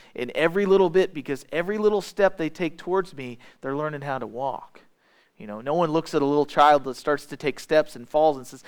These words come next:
"Hey, don't do that. You're gonna hurt yourself." Now, many times we'll do things to make sure they don't hurt themselves. We'll give them a hand, or we'll put pillows <laughs> around them so they don't fall on the wood floor or whatever you got.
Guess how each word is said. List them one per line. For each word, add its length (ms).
"Hey, 120
don't 160
do 140
that. 280
You're 80
gonna 140
hurt 240
yourself." 480
Now, 60
many 200
times 220
we'll 100
do 180
things 260
to 80
make 160
sure 200
they 100
don't 220
hurt 180
themselves. 560
We'll 100
give 140
them 80
a 40
hand, 540
or 160
we'll 80
put 260
pillows 420
<laughs> 20
around 340
them 160
so 140
they 80
don't 200
fall 240
on 120
the 80
wood 220
floor 320
or 100
whatever 300
you 160
got. 400